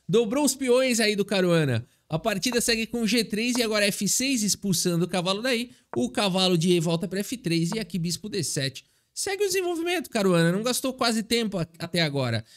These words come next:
A três foi jogado roque, grande roque. Temos roques em alas opostas. E aqui, cavalo A cinco. Caruana vai fazer do limão uma limonada. Tá vendo esses dois peões aqui? Olha a importância deles daqui a pouco.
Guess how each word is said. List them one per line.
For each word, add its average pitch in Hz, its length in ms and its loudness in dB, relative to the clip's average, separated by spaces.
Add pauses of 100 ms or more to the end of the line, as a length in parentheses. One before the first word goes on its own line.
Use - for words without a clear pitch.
(200)
A 254 220 0
três 220 640 4
foi 170 220 2
jogado 151 480 0
roque, 170 480 0
grande 151 320 -2
roque. 202 420 0
Temos 147 300 -4
roques 147 400 -2
em 147 140 0
alas 165 240 -4
opostas. 190 600 -6 (300)
E 240 160 0
aqui, 185 320 0
cavalo 160 560 -2
A 156 80 -2
cinco. 127 480 -4
Caruana 151 720 0 (400)
vai 185 420 0
fazer 156 540 -2
do 160 140 -2
limão 135 340 -2
uma 147 160 -4
limonada. 113 600 -6
Tá - 120 -12
vendo 269 140 -8
esses 220 240 -2
dois 196 240 2
peões 196 380 -2
aqui? 165 440 -6 (400)
Olha 311 240 2
a 330 60 4
importância 220 640 0
deles 180 240 0
daqui 175 240 -4
a 170 80 -2
pouco. 117 400 -6